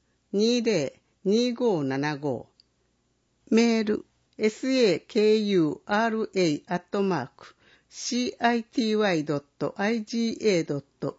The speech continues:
エルジードットジェーピー。青山支所振興課。電話、五二一一一二。ファックス、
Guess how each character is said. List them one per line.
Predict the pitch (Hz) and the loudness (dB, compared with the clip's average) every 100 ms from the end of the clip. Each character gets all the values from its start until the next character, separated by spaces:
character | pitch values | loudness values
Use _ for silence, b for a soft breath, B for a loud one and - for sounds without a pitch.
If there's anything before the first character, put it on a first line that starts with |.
| - | 0
エ | 214 | 2
ル | 240 | 2
ジ | 233 233 196 | -6 -2 -2
ー | |
ド | 156 | 0
ッ | 139 _ | -6 _
ト | - 190 | -6 -6
ジ | 160 165 | -2 0
ェ | 147 | 0
ー | - | -4
ピ | 151 131 - | -12 -12 -16
ー。 | _ _ _ _ _ _ _ _ _ _ _ _ _ - | _ _ _ _ _ _ _ _ _ _ _ _ _ -4
青 | 277 | -2
山 | 302 294 277 | 0 2 0
支 | 269 269 | 0 -2
所 | 214 | -2
振 | - 185 165 | -2 0 0
興 | - 165 147 | -2 -4 -4
課。 | - 156 - _ b b b _ | -6 -10 -10 _ b b b _
電 | 202 196 202 196 | -4 2 4 6
話、 | 180 165 - _ _ | 4 2 -4 _ _
五 | 175 190 233 240 | -4 2 2 4
二 | 233 190 135 - _ | 4 4 2 -2 _
一 | - 190 277 262 | -10 -4 0 2
一 | 262 - 160 147 | 0 -2 -2 -2
一 | - 185 160 | -2 -2 0
二。 | 143 143 _ _ _ _ _ _ | 0 -2 _ _ _ _ _ _
フ | 233 | -2
ァ | |
ッ | 226 | -2
ク | - 175 | -4 -12
ス、 | - - | -12 -20